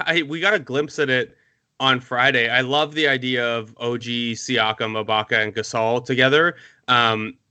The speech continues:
I don't know that it's actually gonna be good outside of specific matchups. Like, I think if they nail down the zone defense and they rebound super well, like, it can probably get by and might,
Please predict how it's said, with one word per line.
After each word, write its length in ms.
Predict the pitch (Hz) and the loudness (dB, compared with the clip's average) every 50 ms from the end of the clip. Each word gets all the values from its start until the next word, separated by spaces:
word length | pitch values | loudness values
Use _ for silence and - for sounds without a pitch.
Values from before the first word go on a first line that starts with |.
| _ - | _ 2
I 100 | 175 202 | 4 6
don't 240 | 226 226 202 165 127 | 6 6 6 4 2
know 360 | 127 127 127 131 143 147 143 | 0 0 2 4 6 6 6
that 160 | 135 139 131 | 4 2 0
it's 120 | 127 127 131 | 0 -2 -2
actually 320 | 135 131 131 - 139 127 | -4 -4 -4 -4 -6 -4
gonna 220 | 117 127 127 117 113 | -2 -2 -4 -4 -4
be 280 | 113 117 113 110 107 _ _ _ _ - - | -6 -8 -10 -10 -12 _ _ _ _ -6 -2
good 420 | - 131 127 135 156 160 160 - - | 2 4 6 6 6 6 4 0 2
outside 420 | 165 175 180 175 - 190 180 185 180 | 2 0 0 0 0 0 0 2 0
of 80 | 175 | -2
specific 460 | - - - 190 180 - 190 - 175 185 | -6 -8 -12 -10 -8 -8 -8 -8 -4 0
matchups. 500 | 185 180 185 185 - 202 196 185 - - - - - _ | 2 4 4 4 2 0 0 0 -2 -10 -20 -20 -8 _
Like, 140 | - 143 139 | 2 4 4
I 80 | 151 143 | 4 4
think 420 | - 180 175 165 - - - _ _ _ _ _ _ _ _ _ _ _ _ _ _ - | 2 2 0 0 -2 -8 -20 _ _ _ _ _ _ _ _ _ _ _ _ _ _ -6
if 160 | 156 156 - | -6 -2 2
they 160 | 180 180 170 160 | 2 2 4 4
nail 320 | 160 160 160 160 170 175 | 4 2 2 2 2 0
down 260 | 151 160 156 160 160 | 0 0 0 0 0
the 120 | 156 151 135 | -2 -2 0
zone 220 | 131 143 143 135 | 0 0 0 0
defense 440 | 127 131 131 131 147 139 131 127 135 | 0 -2 -2 0 0 0 0 0 -2
and 100 | 127 117 | -2 -2
they 120 | 117 113 | -2 -2
rebound 600 | 107 113 120 131 127 143 135 139 143 143 143 139 - | -2 -2 -2 0 2 4 4 4 2 0 0 -4 -8
super 340 | - - - 160 147 143 151 | -12 -14 -12 -10 -6 -4 0
well, 420 | 139 139 143 147 151 156 160 156 - - _ _ _ _ | 2 4 4 4 4 4 2 -2 -4 -12 _ _ _ _
like, 200 | - 139 143 131 | 0 2 4 4
it 100 | 139 131 | 4 4
can 140 | 131 143 131 | 2 0 -2
probably 400 | - 135 135 135 143 135 139 143 | 0 -2 -2 -2 -2 -2 -2 -2
get 200 | 120 127 123 120 | 0 0 -2 -2
by 260 | - 107 110 120 123 | -2 0 2 2 4
and 200 | 123 120 117 117 | 2 2 0 0
might, 260 | 113 120 120 117 120 | -2 -2 -2 -2 -4